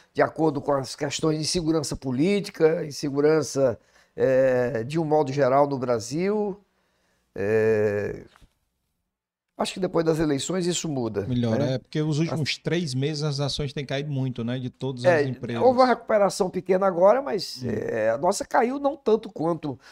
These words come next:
Speaker 1: o Magazine Luiza caiu de vinte e seis pra quatro reais. Várias empresas, Vale do Rio Doce, de cento e vinte pra sessenta.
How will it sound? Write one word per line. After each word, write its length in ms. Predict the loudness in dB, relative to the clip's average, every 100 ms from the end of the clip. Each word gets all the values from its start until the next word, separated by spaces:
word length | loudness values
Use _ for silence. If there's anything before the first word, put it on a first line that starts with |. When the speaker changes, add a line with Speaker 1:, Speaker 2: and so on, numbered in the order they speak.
| -16
Speaker 1:
o 100 | -8
Magazine 500 | 0 2 2 0 -2
Luiza 240 | -2 -2 -2
caiu 200 | -4 -4
de 100 | -4
vinte 200 | -8 -8
e 20 |
seis 260 | -6 -6 -6
pra 100 | -8
quatro 420 | -4 -4 -4 -6
reais. 520 | -4 0 0 -2 -8 -16 -20 _ _
Várias 220 | 2 2
empresas, 260 | 2 4 6
Vale 200 | 8 8
do 60 | 6
Rio 120 | 2
Doce, 300 | 2 2 0
de 80 | -6
cento 280 | -4 -4
e 60 | -4
vinte 240 | -8 -8
pra 80 | -8
sessenta. 640 | -6 -6 -6 -6 -6 -10